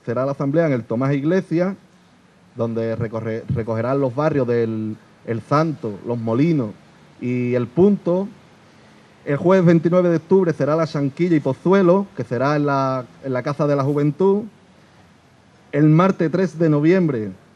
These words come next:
ya después del puente, será la asamblea Pocito Blanco, en la Asociación de, de Vecinos de Pocito Blanco. Y por último, el miércoles cuatro de noviembre, la asamblea de Casco Histórico,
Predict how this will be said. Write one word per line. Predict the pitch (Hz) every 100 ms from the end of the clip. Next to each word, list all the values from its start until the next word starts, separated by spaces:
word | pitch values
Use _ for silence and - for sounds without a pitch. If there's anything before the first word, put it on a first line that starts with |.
| - -
ya | 135 156
después | 156 - 165
del | 156
puente, | 135 165 180 143 120
será | 110 120 139
la | 156
asamblea | - 123 143 160 -
Pocito | - 151 156 147
Blanco, | 165 190 165 190
en | 180
la |
Asociación | 123 120 107 107 139 143
de, | 143 135 131 127
de | 131 131
Vecinos | 127 - 151 143 127 123 _
de | - 123
Pocito | 127 135 131
Blanco. | 156 185 175 185 190 - _ _ _ _ -
Y | 151
por | 175
último, | 180 180 190 190
el | 175
miércoles | 170 175 180 165
cuatro | - 180 170 170
de |
noviembre, | 170 175 190 185 190
la | 180
asamblea | 135 131 135 165 170
de |
Casco | 151 160 - 156
Histórico, | - 147 113 101 101